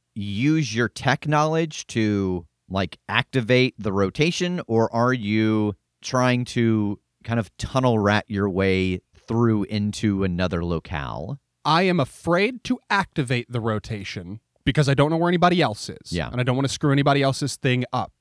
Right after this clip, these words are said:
Speaker 2: So I think that it is trying to tunnel rat, and I think there's just, like, one of us in front, one of us in the back, and just in case anything <laughs> happens, like, it only gets one of us.
Speaker 1: Yeah.
Speaker 2: But that we are just single file, both trying to make our way through.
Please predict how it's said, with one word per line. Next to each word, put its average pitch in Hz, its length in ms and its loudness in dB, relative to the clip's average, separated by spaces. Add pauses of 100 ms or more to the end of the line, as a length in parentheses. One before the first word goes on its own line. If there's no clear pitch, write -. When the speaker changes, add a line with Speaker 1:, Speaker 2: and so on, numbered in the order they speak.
(140)
Speaker 2:
So 139 200 4
I 127 80 2
think 160 240 0
that 147 160 4
it 143 100 4
is 131 240 0
trying 160 520 4
to 165 160 -4
tunnel 151 380 0
rat, 120 280 2
and 135 100 -2
I 131 60 2
think 160 160 -2
there's 151 180 2
just, 151 200 0
like, 127 140 -2 (200)
one 139 180 4
of 165 80 6
us 175 140 2
in 175 80 2
front, 214 320 4
one 143 160 4
of 165 60 6
us 180 140 4
in 185 60 6
the 175 60 6
back, 175 440 6 (260)
and 135 540 4 (180)
just 156 280 0
in 165 80 0
case 196 320 2
anything 165 320 6
<laughs> - 100 -8
happens, 156 720 2
like, 143 280 2 (100)
it 139 120 -2
only 165 180 2
gets 151 240 2
one 160 240 4
of 123 80 2
us. 120 240 0 (100)
Speaker 1:
Yeah. 92 200 -4
Speaker 2:
But 139 160 0
that 135 80 -2
we 143 120 2
are 156 60 4
just - 260 -4
single 143 360 0
file, 190 440 6 (100)
both 143 200 4
trying 165 180 4
to 165 60 0
make 160 160 0
our 170 80 2
way 170 120 2
through. 180 300 0